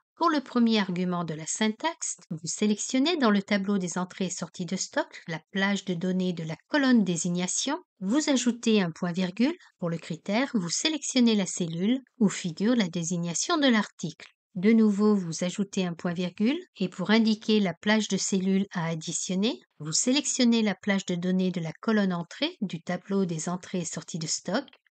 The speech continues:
vous fermez la parenthèse et vous appuyez sur la touche entrée,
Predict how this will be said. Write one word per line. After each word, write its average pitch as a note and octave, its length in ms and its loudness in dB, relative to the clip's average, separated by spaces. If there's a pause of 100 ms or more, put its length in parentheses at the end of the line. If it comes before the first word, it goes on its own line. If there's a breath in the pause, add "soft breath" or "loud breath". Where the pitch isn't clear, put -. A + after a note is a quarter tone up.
vous F#3+ 240 0
fermez C4 340 4
la G#3 140 4
parenthèse F3 800 -2 (160)
et G3+ 100 4
vous F3 240 -2
appuyez F#3 360 -2
sur E4+ 200 0
la D#4 120 2
touche B3+ 280 -2
entrée, F3+ 380 -4